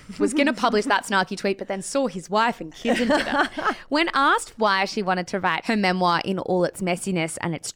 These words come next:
Speaker 1: truth during an interview with James Corden, she said,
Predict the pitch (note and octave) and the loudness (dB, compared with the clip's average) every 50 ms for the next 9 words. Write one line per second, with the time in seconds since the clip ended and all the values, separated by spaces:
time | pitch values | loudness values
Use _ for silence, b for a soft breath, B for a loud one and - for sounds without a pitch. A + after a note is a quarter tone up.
0 | - - - - - G#3 F#3 E3 - - - - - - - - - F#3 F3 E3 | -14 -14 -10 -2 0 0 0 0 -2 -6 -12 -20 -20 -16 -8 -2 0 0 0 0
1 | F3 E3+ - F3 F#3 F3 - F#3+ F#3 F#3 D#3 E3+ E3+ - - F3+ E3 D#3+ D#3+ D#3 | 0 -4 -4 -6 -6 -6 -6 -4 -4 -4 -4 -4 -6 -6 -2 -2 -2 -2 -2 -6
2 | - - - - B3+ C#4+ E4+ E4+ B3+ F#3 F3+ F3 F3+ - - A3 - - A3+ A3 | -10 -12 -8 -2 2 2 2 2 2 0 -2 -4 -6 -6 -6 -6 -4 0 2 0
3 | A3 G#3+ | 0 0